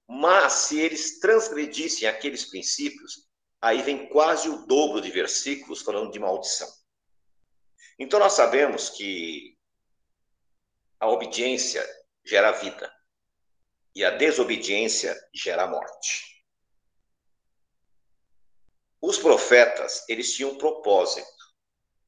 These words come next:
chamar a atenção daquelas pessoas para o arrependimento, para que voltassem para os princípios fundamentais que havia sido estabelecido,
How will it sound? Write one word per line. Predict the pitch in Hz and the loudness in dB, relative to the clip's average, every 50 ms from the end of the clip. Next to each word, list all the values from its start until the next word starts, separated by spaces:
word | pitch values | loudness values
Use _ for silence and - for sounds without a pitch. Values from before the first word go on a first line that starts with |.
| _ _ _ | _ _ _
chamar | - - - 107 101 - - 87 92 101 113 135 - - - - - - _ _ _ _ | -14 -8 -4 -4 -4 -2 -2 -2 2 4 4 4 2 0 -10 -14 -18 -20 _ _ _ _
a | - 101 110 117 | 4 6 6 6
atenção | 123 - - - 123 110 - - - - 139 160 170 | 6 4 2 -2 -2 -2 -2 -2 -2 0 0 0 0
daquelas | - 117 101 - - 82 80 - - | 0 0 0 0 0 -2 -2 -4 -6
pessoas | - 76 73 - - 92 95 107 123 123 - - - - _ _ _ _ _ _ _ _ - | -10 -10 -10 -8 -8 -6 -4 -4 -4 -4 -6 -10 -12 -16 _ _ _ _ _ _ _ _ -2
para | 104 110 107 110 113 | 0 2 4 4 4
o | 107 104 120 | 4 4 4
arrependimento, | 139 175 175 160 - - 127 113 110 - 90 82 85 90 101 - - - 147 - _ _ _ _ _ _ _ _ _ _ _ _ _ _ _ _ _ _ _ _ | 4 4 4 0 -2 -4 -6 -6 -8 -8 -10 -6 -4 -4 -4 -4 -6 -12 -16 -18 _ _ _ _ _ _ _ _ _ _ _ _ _ _ _ _ _ _ _ _
para | - 117 127 127 | 2 4 4 4
que | 123 - | 2 0
voltassem | 139 139 143 127 117 - - 147 156 175 160 - - - 107 - - | 0 0 2 0 0 2 4 6 6 6 6 2 0 -4 -6 -4 0
para | - 117 113 117 | 2 4 4 2
os | 110 - | 0 -4
princípios | - - 113 98 - - - - - 151 175 - - 90 85 - - | -8 -10 -12 -8 -4 -2 -2 -2 -2 -4 -8 -10 -12 -10 -8 -8 -6
fundamentais | - 127 131 113 107 95 87 90 85 - - 104 107 117 123 123 - - - - - _ _ _ _ _ _ | -6 -6 -2 0 0 0 0 -2 -6 -2 2 4 4 4 4 2 -2 -8 -12 -16 -20 _ _ _ _ _ _
que | - 101 | 2 2
havia | 104 98 110 123 117 | 2 2 2 0 0
sido | 113 - 113 113 - | 0 -2 -4 -6 -8
estabelecido, | - - - 104 95 98 95 87 80 - - - - 104 117 123 117 147 143 - | -8 -4 -2 -2 -2 -2 -4 -6 -4 -4 -4 -4 -4 -6 -8 -8 -10 -12 -18 -18